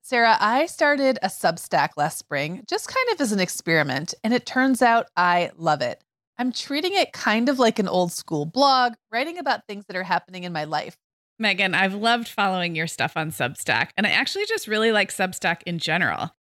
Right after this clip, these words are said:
Speaker 1: You know, we've both been a lot less active on Instagram lately, and I'm finding that Substack scratches that itch to connect and create without all the busyness of a typical social media feed.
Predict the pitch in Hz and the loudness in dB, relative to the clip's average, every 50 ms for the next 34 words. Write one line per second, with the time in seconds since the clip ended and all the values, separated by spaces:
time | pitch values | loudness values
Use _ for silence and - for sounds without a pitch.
0 | _ _ - 269 294 302 294 294 302 320 294 254 302 294 370 - - 392 349 277 | _ _ -6 -4 0 2 2 2 2 0 2 4 4 4 4 2 -2 -4 -2 -2
1 | 220 190 180 180 196 - 226 233 240 - - 208 202 196 196 - - 196 185 170 | 0 2 4 4 2 2 0 -2 -4 -4 -2 0 0 0 0 -2 -4 -6 -4 -2
2 | - 180 175 170 170 - - 180 165 170 - - - 208 208 226 226 233 233 240 | -2 0 0 0 0 -2 -6 -8 -8 -8 -8 -8 -8 -4 0 0 0 2 2 0
3 | 247 240 - 277 285 294 269 - - _ - 277 294 269 - - 214 226 311 370 | 0 0 0 -2 -4 -4 -4 -6 -4 _ 2 4 4 4 4 4 4 2 2 2
4 | - - 349 359 349 359 330 285 233 202 180 - - - 214 214 220 - - 311 | 0 0 0 0 0 -2 0 2 2 2 2 0 -2 -2 -2 -2 -2 0 0 2
5 | 285 277 - - - - _ 190 190 220 - - 254 226 - - 190 190 - - | 2 2 0 -6 -16 -12 _ -2 -2 -2 -2 -2 -6 -4 0 2 2 2 0 -2
6 | 185 180 - - - - 160 - - 175 185 226 262 269 262 - _ - 202 185 | -6 -6 -6 -8 -12 -14 -16 -16 -12 -6 -2 0 0 0 0 -4 _ -12 -12 -12
7 | - - 180 170 165 156 156 160 - - _ _ _ _ - 185 175 226 226 247 | -10 -8 -4 -2 0 0 0 0 -2 -4 _ _ _ _ -8 -2 2 2 4 4
8 | 240 226 214 190 165 190 180 165 180 170 165 160 - - 151 156 156 - 185 156 | 4 2 2 0 -4 -8 -8 -8 -8 -8 -10 -10 -10 -10 -10 -10 -10 -12 -12 -12
9 | 165 160 - 160 - - - 147 - - 165 185 254 320 330 247 165 156 - - | -12 -12 -14 -14 -14 -12 -12 -14 -12 -12 -12 -8 -8 -6 -4 -4 -4 -6 -8 -14
10 | 131 95 - - | -16 -16 -16 -18